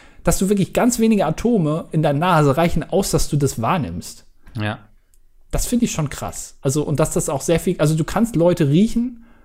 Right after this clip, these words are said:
Speaker 1: aber trotzdem perfekt geschützt sein.
Speaker 2: Mhm.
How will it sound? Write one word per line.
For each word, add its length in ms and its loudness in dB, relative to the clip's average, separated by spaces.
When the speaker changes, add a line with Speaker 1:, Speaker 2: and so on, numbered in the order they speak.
Speaker 1:
aber 180 0
trotzdem 340 -4
perfekt 600 -6
geschützt 440 -4
sein. 300 -10
Speaker 2:
Mhm. 480 -6